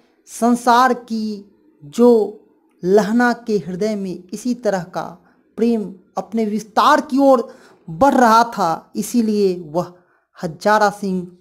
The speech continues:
और बोधा सिंह की रक्षा करता है और स्वयं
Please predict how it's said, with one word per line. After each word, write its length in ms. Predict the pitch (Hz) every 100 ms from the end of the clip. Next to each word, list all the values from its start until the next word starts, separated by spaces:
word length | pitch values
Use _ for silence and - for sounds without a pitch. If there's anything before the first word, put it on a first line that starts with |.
| _
और 180 | 170 143
बोधा 320 | 175 196 190
सिंह 240 | 185 175
की 320 | 175 - 151 147 _ _ _ 156
रक्षा 380 | 233 233 254
करता 420 | 233 226 214 214 202
है 400 | 180 170 160 - - - - -
और 240 | 262 302
स्वयं 640 | 285 - 269 320 349 330